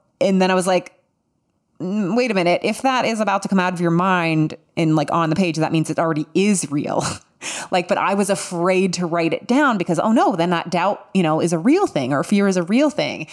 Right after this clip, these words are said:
And it was, like, this big awakening of, like, it's already, if it's already trying to come out, like, then it, it is real. And so that, like, what a learning lesson to, like, yeah, acknowledge what you're feeling and then to, like, ask it questions,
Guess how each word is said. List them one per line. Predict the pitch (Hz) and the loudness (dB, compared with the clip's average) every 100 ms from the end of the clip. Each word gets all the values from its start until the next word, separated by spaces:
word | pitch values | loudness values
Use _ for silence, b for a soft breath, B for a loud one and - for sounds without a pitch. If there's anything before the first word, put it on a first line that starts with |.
| B B | B B
And | 175 170 | -2 0
it | - | 0
was, | 180 | 0
like, | 170 160 | 0 0
this | 160 151 | -4 -2
big | 170 156 | -2 0
awakening | 143 156 156 147 147 | 0 -2 -2 -2 0
of, | 147 | -2
like, | 147 | -4
it's | - - | -4 -6
already, | 175 185 175 170 160 - | -2 0 0 0 -2 -2
if | 190 | -4
it's | 185 - | -4 -4
already | 185 185 | -2 -2
trying | - 175 165 | -2 -2 -2
to | |
come | - 151 | 0 0
out, | 147 139 | 0 0
like, | - 143 | -2 -4
then | 147 139 | -4 -6
it, | - - | -8 -6
it | 160 | -2
is | 139 151 143 | 0 0 -2
real. | 139 143 151 214 | -2 0 2 2
And | 208 160 | 0 -2
so | 170 | -2
that, | 160 - | -2 -2
like, | 143 - | -4 -6
what | 156 151 156 | -4 -2 0
a | |
learning | 143 143 160 143 | 0 2 0 0
lesson | 123 131 139 | -2 -4 -4
to, | 131 - | -6 -6
like, | 139 135 - | -6 -8 -4
yeah, | 170 - | -2 -2
acknowledge | 143 156 147 143 160 156 147 147 | -4 -2 0 0 0 0 0 -4
what | - | -6
you're | 143 | -4
feeling | - 247 311 123 120 175 B B | 0 2 2 0 -2 -4 B B
and | - 170 156 | -6 -2 0
then | 143 151 | -2 -4
to, | - 147 | -2 -4
like, | 143 | -2
ask | 139 139 - | -4 -4 -4
it | 135 | -4
questions, | - 302 - 226 170 139 135 | -2 -2 -2 0 0 0 -4